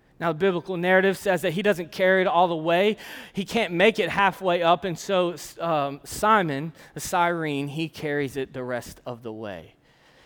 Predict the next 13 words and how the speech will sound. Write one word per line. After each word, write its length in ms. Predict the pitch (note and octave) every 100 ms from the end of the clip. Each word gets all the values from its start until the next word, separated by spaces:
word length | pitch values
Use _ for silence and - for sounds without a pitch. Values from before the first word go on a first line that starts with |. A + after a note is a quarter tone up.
| _ _ _ _ _ _ _ _ _ -
But 160 | B3 -
it's 240 | C4 A#3+
a 80 | E4+
spectacle. 720 | - - F#3+ B3+ - C#4 A3
I 80 | F#3+
mean, 180 | G#3 G3
people 400 | G3 C#4+ F4 C4+
are 180 | F#3+ F3
watching. 680 | D3+ E3 B3 D4+ - E3 D3
This 220 | C4+ C#4+
is 220 | E4+ D#3+
Roman 720 | F#3+ D3+ D#3+ A3 C4+ B3+ G3 D#3+
sport. 920 | - - - B3 D4+ D#3 C3 -